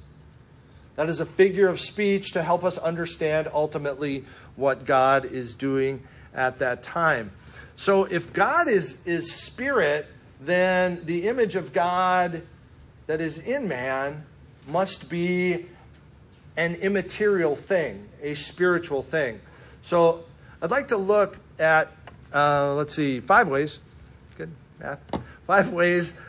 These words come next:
uh, that we see God's image in man. The first way is that man is moral.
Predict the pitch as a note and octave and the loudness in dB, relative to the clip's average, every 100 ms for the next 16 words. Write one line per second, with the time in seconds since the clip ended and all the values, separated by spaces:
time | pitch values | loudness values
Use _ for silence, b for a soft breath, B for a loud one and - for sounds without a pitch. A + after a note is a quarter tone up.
0 | B D#3 E3 D#3 D#3 D3 - - - D3 | B 2 4 6 6 2 -2 -20 -6 0
1 | D3+ E3 F#3 F3+ F3 E3+ E3 D#3 - - | 0 0 -2 -2 0 0 0 -2 -12 -20
2 | - D#3 D#3+ D#3 D3 D#3+ D3+ D3+ C#3+ C3+ | 2 6 6 4 -2 -4 -4 -4 -4 -2
3 | C#3+ C3+ A#2+ A#2+ F3 F3+ F3 D#3+ D#3+ D#3+ | 0 0 -4 -8 -4 -4 -4 -2 -2 -2
4 | D3+ C#3+ C3+ C3+ C#3+ C#3+ B2 B2+ A#2+ B2+ | -4 -6 -4 -4 -4 -4 -6 -8 -8 -4
5 | B2+ A2+ G2+ | -4 -6 -10